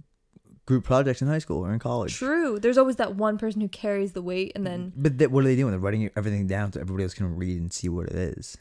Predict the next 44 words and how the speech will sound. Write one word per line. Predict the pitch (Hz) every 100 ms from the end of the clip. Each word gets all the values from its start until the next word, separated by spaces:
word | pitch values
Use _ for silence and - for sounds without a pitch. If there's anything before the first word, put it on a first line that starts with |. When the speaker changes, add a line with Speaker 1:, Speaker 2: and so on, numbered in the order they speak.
| -
Speaker 2:
Yeah. | - - - 254
Speaker 1:
They're | 95
planning | - - 95 92
it | 80
out. | 78 82 - - - - _ _ _ _
That | 98 95
Speaker 2:
Mm. | -
Speaker 1:
person | 107 95 87
succeeds. | - - 92 - -
People | - - 95
like | 78 -
me | 92 90 80 - - _ _ -
go | -
to | 65
state | - 73
school. | - - - - - -
Um, | 147 151 143 135 123 -
Speaker 2:
<laughs> | 339 359 349 - 302 320 _ _ - _ -
Speaker 1:
so | 151
I | 123
like | 120 131
that. | 101 82 -
I |
agree. | 101 98 107 90
I |
think, | 90 110 104 - - - - -
are | 135
there, | 143
I | 147
mean, | 147
are | 135
there | 139
any, | 156 - -
like, | 127 123
what | 147
else | 156 -
can | 151
you |
do | 110 123 117
to, | -
like, | 107 - _ _ -
can | 127
you | 107
practice | - - 95 98 110 - 120